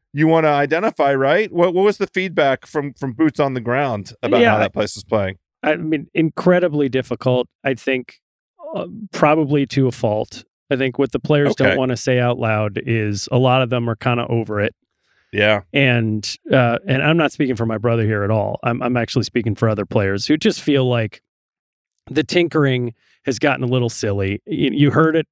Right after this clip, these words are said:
Speaker 2: on the, on the hot mics. You heard Jason Day call sixteen just a terrible <laughs> hole. And,
Speaker 1: Yeah.
Speaker 2: you know, to Jack, to his credit, he's listening. But I think the, the firmness of that place,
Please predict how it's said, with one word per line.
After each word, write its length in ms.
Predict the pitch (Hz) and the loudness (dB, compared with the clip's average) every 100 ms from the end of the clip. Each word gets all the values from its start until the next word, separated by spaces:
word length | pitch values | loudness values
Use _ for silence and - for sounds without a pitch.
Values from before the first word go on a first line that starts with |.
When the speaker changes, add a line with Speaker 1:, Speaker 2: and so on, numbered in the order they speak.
| - | -4
Speaker 2:
on 180 | 139 131 | -2 0
the, 120 | 123 - | -4 -4
on 200 | - 127 | -2 0
the 180 | 123 117 | 0 -2
hot 240 | - 131 127 | 2 2 2
mics. 400 | 127 113 - - | -2 -2 -4 -4
You 80 | 117 | 0
heard 220 | 131 117 | 0 0
Jason 340 | 120 117 120 | -2 0 -2
Day 240 | 113 113 110 | 0 0 0
call 220 | 123 110 | 0 0
sixteen 580 | - 117 - 123 113 107 | -2 -4 -2 -2 0 0
just 180 | 107 110 | -4 -4
a 40 | |
terrible 420 | - 117 104 107 | 0 2 2 0
<laughs> 20 | |
hole. 440 | 120 104 98 185 170 | 0 0 2 0 4
And, 200 | 151 139 - - | 2 0 -6 -2
Speaker 1:
Yeah. 180 | 110 | 0
Speaker 2:
you 20 | 165 | 2
know, 40 | 214 | 0
to 180 | - 180 | 0 -2
Jack, 380 | - 202 208 | 2 2 2
to 100 | 214 | 0
his 160 | 175 165 | -2 -2
credit, 320 | - 190 165 | 0 2 2
he's 220 | 143 147 | 0 0
listening. 540 | 139 156 - 110 104 110 _ - _ - | 0 0 0 -6 -6 -10 _ -20 _ -2
But 100 | 170 | 2
I 80 | 165 | 2
think 300 | 185 165 - | 2 -2 -6
the, 440 | 151 160 151 143 139 _ | -4 0 2 2 -2 _
the 200 | 151 156 | -4 -2
firmness 680 | - - 180 185 175 156 - | -2 -2 0 2 0 -2 0
of 160 | 143 131 | -2 0
that 280 | 139 139 - - | 0 0 -4 -14
place, 480 | - 147 135 - | -2 0 0 -4